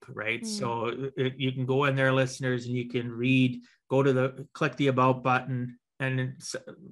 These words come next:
Speaker 1: some of the things we touched on today and talked about are in there. How do I know that? 'Cause I read it,
Speaker 2: <laughs>
Speaker 1: right? Because I do give a heck. And I wanna understand what it is that I'm putting out into the world, whether it's from my podcast or just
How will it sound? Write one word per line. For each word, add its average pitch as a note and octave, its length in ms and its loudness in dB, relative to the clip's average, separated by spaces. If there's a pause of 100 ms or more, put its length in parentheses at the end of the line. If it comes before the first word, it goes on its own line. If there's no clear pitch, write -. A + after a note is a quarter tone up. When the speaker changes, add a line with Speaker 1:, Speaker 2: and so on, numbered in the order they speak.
(120)
Speaker 1:
some B2 240 -8
of C3+ 60 0
the C3 60 0
things C3+ 300 -4
we C3 140 -2
touched C#3 420 -2
on C3+ 200 2
today C3 280 -2
and B2+ 100 -2
talked C#3 360 -4
about B2 380 -2
are B2+ 260 2
in D3 220 0
there. A#2+ 360 -4 (160)
How B2 160 0
do C3+ 60 4
I C#3+ 100 4
know C#3+ 200 2
that? F3 220 2
'Cause D#3 200 -2
I E3+ 140 -2
read F3 260 -2
it, - 220 -10 (100)
Speaker 2:
<laughs> - 180 -14
Speaker 1:
right? C#3+ 320 -2
Because B2+ 320 -2
I C3+ 100 4
do D3 240 4
give C3 200 0
a G2+ 60 -6
heck. F#2 360 -6 (420)
And B2 140 -2
I B2 60 2
wanna C#3+ 240 2
understand B2+ 840 -2 (380)
what B2+ 220 0
it B2 120 4
is B2 240 2
that B2+ 100 -2
I'm A#2 140 -8
putting B2 300 -6
out B2 180 -4
into A#2+ 220 -12
the G#2+ 80 -4
world, A#2 420 -4
whether A2 240 -6
it's A#2+ 140 -10
from A#2 140 -10
my A2+ 120 -4
podcast B2 840 -4
or G#2 80 -8
just G#2+ 400 -10